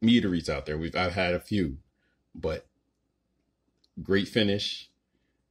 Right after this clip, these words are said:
The yeast that they use, <sighs> whatever. <laughs> All I'm gonna say, YouTube, is you try it. Your boy tried it. You try it. See what you think. And then hit me up.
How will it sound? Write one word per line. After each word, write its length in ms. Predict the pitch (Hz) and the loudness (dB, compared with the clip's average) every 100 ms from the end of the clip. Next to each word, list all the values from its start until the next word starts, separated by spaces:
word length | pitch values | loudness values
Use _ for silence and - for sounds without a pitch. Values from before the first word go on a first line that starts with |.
| _ | _
The 80 | - | -8
yeast 340 | 85 101 104 107 | -2 0 0 2
that 140 | 95 | 2
they 80 | 98 | 2
use, 640 | 95 95 95 95 92 - - _ _ _ _ _ | 0 0 0 0 -4 -10 -16 _ _ _ _ _
<sighs> 540 | - - - - - - | -18 -16 -16 -20 -20 0
whatever. 580 | 95 101 104 101 95 - _ - - _ - | 2 4 2 0 -4 -8 _ -20 -20 _ -8
<laughs> 1120 | - - 185 - - _ - - - _ - | -8 -2 -2 -2 -10 _ -20 -20 -20 _ 6
All 260 | 120 131 | 12 12
I'm 80 | 123 | 12
gonna 120 | 117 | 8
say, 180 | 110 110 | 4 2
YouTube, 440 | 104 101 110 101 90 | 2 0 0 0 0
is 240 | 85 82 - | -2 -4 -12
you 380 | 69 73 90 135 | -10 -2 4 4
try 340 | - 117 92 80 | 4 4 4 2
it. 240 | 65 - _ | -4 -8 _
Your 120 | 69 | -8
boy 280 | 71 123 135 | 2 4 6
tried 420 | 127 117 107 82 | 4 0 0 -4
it. 140 | - - _ _ _ _ _ _ | -10 -16 _ _ _ _ _ _
You 280 | - 87 156 | -2 2 2
try 360 | 170 107 76 65 | 4 2 2 -2
it. 300 | 62 - - | -4 -8 -12
See 280 | - - 117 | -8 0 4
what 200 | 120 117 | 4 4
you 80 | 107 | -2
think. 400 | - 85 71 50 - _ _ _ _ _ | -2 -2 -2 -6 -14 _ _ _ _ _
And 280 | 87 85 82 | -6 -4 0
then 200 | 90 87 | 0 2
hit 220 | 95 127 | 2 4
me 200 | 123 107 | 6 6
up. 300 | 98 92 - | 4 0 -6